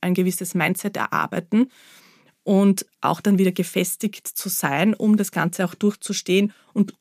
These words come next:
auch wirklich für die Kinder da zu sein, zu sagen,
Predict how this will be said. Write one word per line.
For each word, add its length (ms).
auch 380
wirklich 360
für 160
die 120
Kinder 500
da 220
zu 120
sein, 220
zu 100
sagen, 400